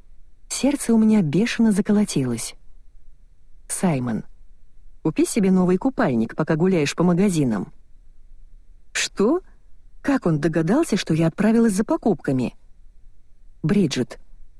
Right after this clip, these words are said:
откуда ты знаешь, что я в магазине? Саймон,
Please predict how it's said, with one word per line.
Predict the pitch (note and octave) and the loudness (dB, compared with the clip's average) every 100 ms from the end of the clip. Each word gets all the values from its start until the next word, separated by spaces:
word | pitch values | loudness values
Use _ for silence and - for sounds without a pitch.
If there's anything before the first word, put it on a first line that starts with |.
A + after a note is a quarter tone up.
| - | -4
откуда | F#3 F#3+ - D#4+ B3+ | -2 -2 0 0 0
ты | - | 0
знаешь, | D3+ D#3+ G#3+ C4 | 2 4 4 2
что | - | 0
я | E3+ G3+ | 2 4
в | |
магазине? | G3 A3+ C#4+ A#3+ D#3 B2 - - - - - - - - - - - - | 4 4 2 4 2 0 -4 -10 -20 -20 -18 -18 -18 -18 -20 -18 -20 -12
Саймон, | - E3+ C#3 B2 G#2+ | -2 0 0 0 -4